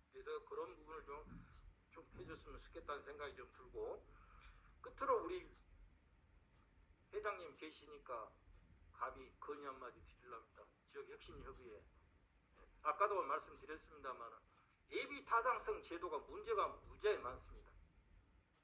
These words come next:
몇 년 전부터 끊임없이 저도 연구를 해서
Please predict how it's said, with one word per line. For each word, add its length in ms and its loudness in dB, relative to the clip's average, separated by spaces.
몇 180 0
년 180 2
전부터 420 2
끊임없이 520 6
저도 380 6
연구를 440 4
해서 480 0